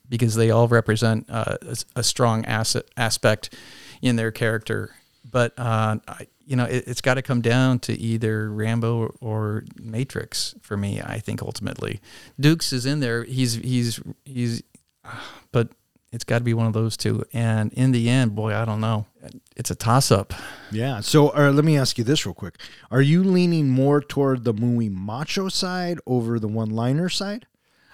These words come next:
Speaker 1: Well, I
Speaker 2: 'Cause
Speaker 1: feel
Speaker 2: that's, 'cause that's kinda where I'm going, right? I mean, the one-liners are important, obviously, 'cause they're part of the category. But when I'm thinking of muy macho, I'm thinking of the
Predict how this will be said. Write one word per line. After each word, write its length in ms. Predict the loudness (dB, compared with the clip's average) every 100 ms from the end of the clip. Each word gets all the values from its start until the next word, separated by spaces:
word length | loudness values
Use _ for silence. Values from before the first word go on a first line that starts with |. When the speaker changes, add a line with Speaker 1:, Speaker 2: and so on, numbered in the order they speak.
| 2
Speaker 1:
Well, 260 | 6 6 4
I 100 | 2
Speaker 2:
'Cause 180 | 6 8
Speaker 1:
feel 60 |
Speaker 2:
that's, 240 | 8 6 0 -8
'cause 100 | 2
that's 160 | 2 4
kinda 220 | 4 6
where 260 | 8 8 8
I'm 220 | 6 4
going, 340 | 0 -4 -6 -10
right? 380 | -6 -6 -6 -10 -4
I 80 |
mean, 180 | 0 2
the 80 | 4
one-liners 560 | 6 6 6 6 4 2
are 60 |
important, 420 | -2 4 4 4 -2
obviously, 360 | -2 -2 -6
'cause 160 | -6 -6
they're 80 | -6
part 200 | -6 -8
of 60 |
the 60 | -8
category. 520 | -2 -2 -2 -6 -8
But 260 | -6 -6 -8 -20 -18 -6
when 200 | -2 4
I'm 240 | 4 4
thinking 340 | 2 -2 0
of 180 | -2 -2
muy 280 | -4 -4 -2
macho, 380 | -2 -2 -2 -4
I'm 140 | -4
thinking 380 | -8 -8 -8 -8
of 160 | -10
the 80 | -16